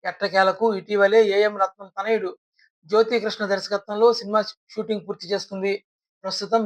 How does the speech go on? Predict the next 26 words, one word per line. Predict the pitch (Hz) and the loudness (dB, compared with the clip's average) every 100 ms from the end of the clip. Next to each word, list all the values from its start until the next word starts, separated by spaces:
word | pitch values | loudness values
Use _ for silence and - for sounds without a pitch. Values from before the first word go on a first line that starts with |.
| 190 | -2
నిర్మాణాంతర | 196 208 208 208 208 214 202 185 | 0 2 4 2 2 0 2 0
కార్యక్రమాలు | 190 190 196 202 185 | 0 -4 -4 -4 -4
జరుపుకుంటోంది. | 185 175 190 190 185 190 196 _ _ _ _ _ | -14 _ -20 -14 -10 -8 -10 _ _ _ _ _
ఇన్నేళ్ల | 196 202 220 220 | -6 -2 0 4
పాటు | 220 220 202 | 2 2 -10
ఈ | 180 | -10
సినిమా | 208 214 - | -6 -4 -4
సెట్స్ | 190 - | -10 -6
పై | 214 196 | -4 -4
ఉండడం | 196 214 262 _ _ _ 180 | -4 -4 -6 _ _ _ -12
నిర్మాత | 190 214 220 220 196 | -4 0 0 0 0
ఏఎం | 208 208 190 | 0 2 -4
రత్నంపై | 185 214 202 226 - | -4 -16 -2 0 2
ఆర్థికంగా | 190 180 214 208 208 196 | 0 -2 -12 -2 2 2
అదనపు | 208 208 196 | 0 -6 2
భారం | 196 190 | 2 2
పడింది. | 190 185 196 196 - _ _ _ _ _ - | -6 -10 -6 -8 -8 _ _ _ _ _ -8
ఈ | 202 190 | -6 -6
విషయాన్ని | 185 220 226 220 | -2 4 4 2
తెలుసుకున్న | 208 185 - 208 | -4 -6 -8 -6
పవన్ | 185 196 208 | -2 -2 0
కళ్యాణ్ | 208 202 185 - _ _ _ _ _ | 0 0 -2 -4 _ _ _ _ _
తాను | 208 226 202 | -2 0 -2
అడ్వాన్స్ | 180 220 233 226 | 2 4 4 6
గా | 226 | 4
తీసుకున్న | 226 214 - 208 | 4 -8 -6 -8